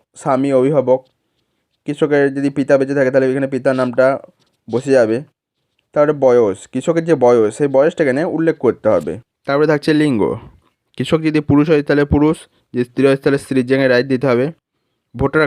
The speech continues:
কার্ড, ভোটার কার্ড যে নম্বরটা আছে সেই নম্বরটা আমাদের এখানে বসাতে হবে। তারপরে কৃষকের জাতি, কৃষক যে জাতি সেই জাতিটা এখানে উল্লেখ করবে। মোবাইল নম্বর, কৃষকের যে মোবাইল, একটি বৈধ মোবাইল নম্বর এখানে দিতে হবে। আধার কার্ডের যে নম্বরটা আছে,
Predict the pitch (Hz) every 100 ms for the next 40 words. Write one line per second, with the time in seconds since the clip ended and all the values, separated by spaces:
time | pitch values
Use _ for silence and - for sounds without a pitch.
0 | 123 95 - _ _ _ _ _ - 123
1 | 151 156 156 151 127 139 151 139 127 127
2 | 143 135 143 151 143 139 120 139 165 156
3 | 135 123 107 82 82 - _ _ _ _
4 | _ _ _ _ _ _ 143 139 135 131
5 | 143 170 127 151 143 139 120 117 90 117
6 | - 135 160 143 143 143 139 139 143 131
7 | 127 139 143 127 127 - 120 110 127 -
8 | _ _ _ _ _ _ _ _ _ -
9 | 127 143 147 120 107 113 127 139 143 127
10 | 123 120 139 117 110 131 143 131 127 131
11 | 131 131 123 131 170 - 117 120 127 104
12 | 117 170 _ _ _ _ _ _ - 117
13 | 143 151 143 147 139 135 135 131 120